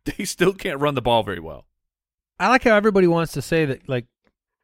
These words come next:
Speaker 2: it's gonna be a struggle for the Rams because of the Atlanta D Bs, as though Chris Olave and Mike Thomas
Speaker 1: Yeah,
Speaker 2: and
Speaker 1: no.
Speaker 2: Jarvis Landry didn't have any success last week.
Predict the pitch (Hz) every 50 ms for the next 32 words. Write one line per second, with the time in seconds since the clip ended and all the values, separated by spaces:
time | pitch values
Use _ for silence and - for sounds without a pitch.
0 | _ _ - 151 - - 175 170 160 151 139 139 135 123 - - - 156 156 151
1 | 147 131 - - - 143 139 123 123 120 123 127 131 139 131 120 113 110 - -
2 | 131 123 - - 143 135 117 123 117 123 120 117 117 123 127 123 117 113 107 98
3 | 98 98 _ - 139 135 127 110 120 120 113 101 85 - - _ _ _ _ -
4 | 123 123 123 104 104 117 127 123 123 120 120 110 107 - _ _ _ - _ -
5 | - - - - _ _ _ _ _ - 170 160 - 175 156 151 147 143 143 147
6 | 139 139 139 135 127 - 143 139 135 135 135 110 98 98 135 147 147 143 143 135
7 | 127 - 147 143 139 135 131 123 135 131 123 131 131 120 127 127 131 131 127 123
8 | 113 - - 117 - - 135 120 113 - - 107 92 90 - - - 98 - _
9 | _